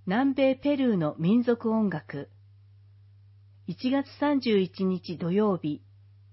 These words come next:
十四時開演、十三時十五分会場。小ホール、好評発売中。紙面には二次元コードがあります。コンドルは飛んでいく、花祭り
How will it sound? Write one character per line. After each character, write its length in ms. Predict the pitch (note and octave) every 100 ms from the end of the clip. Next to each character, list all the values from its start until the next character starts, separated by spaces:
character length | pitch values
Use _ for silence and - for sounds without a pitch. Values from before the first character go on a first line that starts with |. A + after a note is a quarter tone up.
| -
十 260 | - C#4+ C#4
四 180 | A3 A3
時 160 | F3
開 340 | - E3+ E3+ D#3+
演、 300 | D#3 D3+ D3+ - - - - -
十 180 | C4 C4+
三 240 | C#4 B3
時 100 | F3
十 240 | D3+ A#3 A#3+
五 100 | F3+
分 260 | - D#3
会 260 | - D3 D3
場。 420 | D3+ C#3 C3+ - - - - - -
小 320 | - - B3 B3+
ホ 240 | B3+ A3+
ー 60 | F3
ル、 260 | D#3 - - - - - - -
好 220 | C4 C#4
評 280 | C4+ B3+ A#3+
発 320 | - G3 A3+
売 240 | G#3 G3+
中。 500 | F#3+ - F3+ E3 D#3+ - - - - - - -
紙 100 | -
面 220 | C4 A#3+ G#3
に 140 | D#3+
は 180 | D#3 -
二 160 | F3+ E3+
次 100 | A#3
元 180 | C4 C4
コ 180 | C4 C4
ー 20 |
ド 120 | G3+
が 160 | F3 C#3+
あ 60 |
り 140 | C#3+ C#3+
ま 180 | C#3
す。 60 | E3+ - - - - - - - - - - - - - - - -
コ 200 | C#4 D#4
ン 80 |
ド 100 | C#4
ル 100 | A#3
は 140 | E3+ D3+
飛 180 | F3 F3
ん 80 |
で 140 | E3+ E3
い 80 | D#3+
く、 300 | - E3 - - - - - -
花 300 | F#3 A#3 C#4
祭 320 | C#4+ - G3
り 240 | D#3+ -